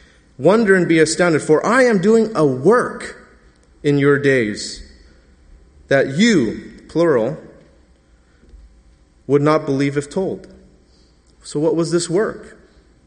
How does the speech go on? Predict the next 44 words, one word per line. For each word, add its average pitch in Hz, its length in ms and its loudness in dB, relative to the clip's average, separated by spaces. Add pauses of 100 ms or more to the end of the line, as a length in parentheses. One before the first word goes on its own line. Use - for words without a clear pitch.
(380)
Chapter 139 320 -6
one, 139 180 -2
verse 143 220 -4
six, 180 180 -4
"For 190 200 0
behold, 208 400 4
I 220 80 4
am 208 120 2
raising 208 360 4
up 214 120 -2
the 208 80 4
Chaldeans, 202 640 2
that 156 220 2
bitter 202 220 4
and 190 160 2
hasty 196 340 2
nation, 190 440 2 (260)
who 165 80 0
march 190 320 2
through 226 160 0
the 214 100 2
breadth 202 300 0
of 175 120 2
the 180 100 2
earth 190 180 0
to 165 80 0
seize 202 300 0
dwellings 170 460 2
not 170 240 2
their 156 160 4
own." 127 540 -2 (580)
That 127 160 -6
was 147 140 -4
the 147 80 -2
work. 170 380 -8 (1040)
God's 151 340 -2
work 170 360 -2
was 127 180 -4
raising 160 420 0
up 156 160 0
the 151 80 -2
Chaldeans 143 840 -2
to 139 120 -4
bring 180 440 0